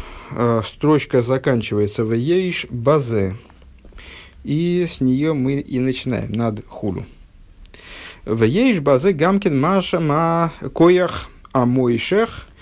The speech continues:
Мицад Ойрен Со Барухуша Мишимигалы и Сацмей Ла Водова Нимони Милов Хулу. Более того, э, помимо всего прочего, <laughs> помимо того, что мы сказали с вами, у раба номер два есть еще одна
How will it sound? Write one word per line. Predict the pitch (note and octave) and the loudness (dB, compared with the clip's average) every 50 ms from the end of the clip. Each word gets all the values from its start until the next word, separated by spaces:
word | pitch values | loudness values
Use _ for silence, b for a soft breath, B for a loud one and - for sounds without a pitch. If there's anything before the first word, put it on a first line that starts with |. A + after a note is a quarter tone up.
| B B B B B | B B B B B
Мицад | B2+ C3+ C3 B2+ - F#3+ G3+ G#3+ F#3+ - | 2 4 4 4 4 2 2 2 2 2
Ойрен | F3 F3+ E3+ D#3 C#3+ C3 | 2 2 2 2 0 -2
Со | - - D#3 D3 | -2 0 0 0
Барухуша | B2+ B2 A#2 A#2 A2 A2 - A3+ A#3 A#3 G#3+ - F3+ D3+ | 2 0 0 2 0 0 0 0 0 0 0 0 0 0
Мишимигалы | C#3 B2+ - - C#3+ C3+ C3 B2+ B2 A#2+ D#3 F3 G3 G3 F3+ D#3 B2+ | 0 0 -2 0 0 2 2 2 2 4 4 4 4 4 2 2 0
и | A#2+ | 0
Сацмей | - - B2 A#2 A2+ - - - D#3+ F#3 A3+ A#3+ A3+ - B B B B B B | 0 0 0 0 0 -2 -4 -4 -2 0 0 0 -2 -4 B B B B B B
Ла | - C3 D3+ F3+ F3+ D#3+ | 2 4 4 4 4 4
Водова | C3+ B2+ B2 C3+ F3 F#3+ F#3 D#3+ | 2 2 2 2 2 2 2 2
Нимони | C#3+ C3+ B2 B2 C#3 E3 F3 D#3 | 2 2 2 2 2 2 0 2
Милов | C3+ B2 A#2+ C#3+ D3+ C#3+ - | 2 2 4 4 2 0 -2
Хулу. | - - - G#2 F#2 - - - | -4 -4 -2 -2 -2 -2 -6 -6
Более | A2 D3 F#3+ G3+ F#3 C3+ A2 | 0 2 2 2 4 2 0
того, | - - G#2+ G#2+ G2 G#2+ A#2 D3 G3 - - - - - - - - B B B B B B B B B B - | 0 0 0 0 0 -2 -2 -4 -4 -8 -12 -18 -20 -20 -20 -20 -20 B B B B B B B B B B -4
э, | - A#2 A#2 A#2 A#2+ A#2 A#2 A2+ - - | -2 0 2 2 2 2 2 0 0 2
помимо | B2 B2 B2+ D#3 F#3 F#3 E3+ C3+ | 2 2 4 2 2 0 0 0
всего | A2+ - - C#3 C#3 C3 | -2 -2 0 0 2 2
прочего, | A2+ B2 A#2+ G#2+ G#2 - F#2+ G2+ A#2 A#2 - - - | 2 2 0 0 0 0 -2 0 0 0 -2 -2 -2
<laughs> | C#3 B2 - | 0 2 2
помимо | B2+ B2+ C3+ C3 C3 | 2 2 0 -2 -2
того, | - D3 C3 B2+ | 0 2 2 2
что | - - C3 | 0 -2 -6
мы | A2+ | -6
сказали | A2 - - A#2+ B2 B2+ A2 A2 G#2 | -4 0 2 2 2 2 2 0 -2
с | - - | -2 -2
вами, | A2 G#2 G#2+ A2+ D#3+ F#3+ - B B B B B B B B | -2 0 0 -2 -4 -6 -10 B B B B B B B B
у | - C#3 C#3+ D#3 D#3 D3+ C#3+ | 0 2 4 4 4 4 4
раба | C#3 C#3 C#3+ D3+ F#3+ G#3 G3 | 4 4 4 2 2 0 0
номер | F#3+ F#3+ F#3+ F#3+ F#3 | 0 -2 -2 -2 -2
два | F3 G#3 B3 C4+ C4 | -2 0 0 0 0
есть | A3+ G#3+ G#3 G#3 A3+ | 0 -2 -2 -4 -4
еще | G3+ - - B3 A#3 G3+ | -6 -4 -4 -2 0 0
одна | F#3+ F3 F3 E3+ E3+ E3 D#3+ D#3 E3 F3 | 0 -2 -2 -4 -2 -2 -2 -2 -4 -6